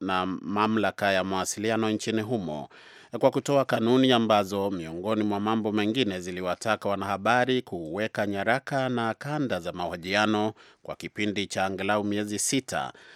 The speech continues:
na kuhakikisha kwamba wageni wanaohojiwa katika vituo vya redio na televisheni hawatoi kauli za chuki dhidi ya watu binafsi au makabila. Karich alihoji iwapo mamlaka ya mawasiliano ina madaraka ya kutoa kanuni kama hizo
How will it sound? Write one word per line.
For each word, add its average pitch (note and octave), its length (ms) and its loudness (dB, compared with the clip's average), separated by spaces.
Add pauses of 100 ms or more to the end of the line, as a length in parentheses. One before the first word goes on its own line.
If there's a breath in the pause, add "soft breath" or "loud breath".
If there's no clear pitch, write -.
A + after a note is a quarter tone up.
(160 loud breath)
na F#2+ 260 0
kuhakikisha B2 640 2
kwamba A2+ 300 2
wageni A2 420 4
wanaohojiwa G#2+ 960 0
katika E2+ 300 -8
vituo F#2 460 -4
vya F#2+ 140 -2
redio G#2+ 420 0
na G#2 240 2
televisheni G2 800 -4 (380 loud breath)
hawatoi A#2 720 0
kauli A2 420 2
za G2 160 -2
chuki F2 480 -6
dhidi F#2+ 320 -2
ya F#2 100 0
watu G2 360 0
binafsi G#2+ 580 -2
au G#2 140 2
makabila. E2 720 -4 (880 loud breath)
Karich A2 400 0
alihoji A2+ 640 2
iwapo G#2 480 2
mamlaka G#2 680 0
ya F#2 200 0
mawasiliano G2 800 0
ina G#2 160 0
madaraka A2+ 560 0
ya A#2 80 0
kutoa A2+ 340 -2
kanuni B2 380 0
kama F#2 280 -4
hizo E2 420 -6